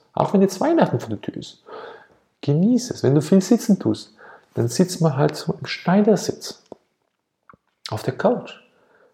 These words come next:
Dann geh wirklich im Schneidersitz rein, dann da schön runterdrücken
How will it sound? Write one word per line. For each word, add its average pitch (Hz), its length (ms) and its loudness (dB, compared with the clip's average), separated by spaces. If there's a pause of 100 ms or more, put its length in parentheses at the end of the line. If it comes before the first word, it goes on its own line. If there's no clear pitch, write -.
(160)
Dann 117 120 0
geh 131 220 4
wirklich 151 320 2
im - 180 -12
Schneidersitz 190 720 2
rein, 165 360 -2 (600)
dann 110 180 -4
da 104 200 0
schön 110 280 2
runterdrücken 165 800 2